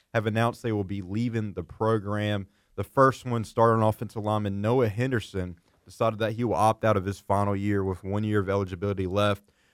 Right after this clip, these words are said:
to declare for the N F L draft, along with cornerback Demel Hickman, who announced he's entered the transfer portal. And then, uh, the biggest one, I would say, besides Noah Henderson, is a Jairo Wilson, kind of a safety, cornerback,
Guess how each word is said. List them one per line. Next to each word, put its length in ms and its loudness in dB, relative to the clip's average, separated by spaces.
to 60 -2
declare 420 4
for 100 -14
the 160 -2
N 80 0
F 160 0
L 160 4
draft, 480 4
along 220 0
with 140 0
cornerback 520 6
Demel 400 4
Hickman, 460 0
who 100 0
announced 340 -2
he's 140 -10
entered 220 -2
the 80 -2
transfer 540 -4
portal. 500 0
And 220 -2
then, 220 2
uh, 340 2
the 140 2
biggest 460 2
one, 180 -2
I 100 2
would 140 0
say, 240 0
besides 500 -2
Noah 240 -2
Henderson, 640 -6
is 160 -6
a 100 4
Jairo 520 6
Wilson, 500 0
kind 160 -2
of 80 -2
a 40 0
safety, 680 0
cornerback, 680 2